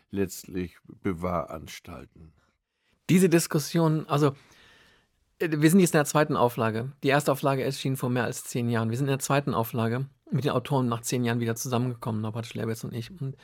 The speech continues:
Speaker 2: ähm, wir sind dann erstmal der fachlichen, im fachlichen Kreis heftig, äh, sozusagen am, an bestimmten Punkten diskutiert, am Diskutieren gewesen. Nicht zuletzt auch im Kapitel Musik und Politik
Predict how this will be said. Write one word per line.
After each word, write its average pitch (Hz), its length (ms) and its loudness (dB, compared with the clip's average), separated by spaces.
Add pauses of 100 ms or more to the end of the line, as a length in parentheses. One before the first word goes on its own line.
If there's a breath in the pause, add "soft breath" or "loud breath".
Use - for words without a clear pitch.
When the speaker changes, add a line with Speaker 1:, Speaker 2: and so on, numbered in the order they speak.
(580 soft breath)
Speaker 2:
ähm, 139 420 0 (680)
wir 160 160 4
sind 175 200 6
dann 165 240 4 (680)
erstmal 180 340 6
der 160 100 4
fachlichen, 190 500 2
im 165 180 2
fachlichen 185 400 0
Kreis 160 400 2 (420 soft breath)
heftig, 147 540 2 (320)
äh, 135 180 4
sozusagen 135 540 0 (160)
am, 143 340 -2
an 143 180 0
bestimmten 151 340 2
Punkten 151 280 2
diskutiert, 143 720 -2 (140)
am 139 140 2
Diskutieren 135 560 0
gewesen. 110 460 -6 (280 loud breath)
Nicht 185 200 4
zuletzt 170 220 4
auch 151 120 2
im 156 140 2
Kapitel 143 480 2
Musik 143 260 0
und 127 100 -2
Politik 127 520 -4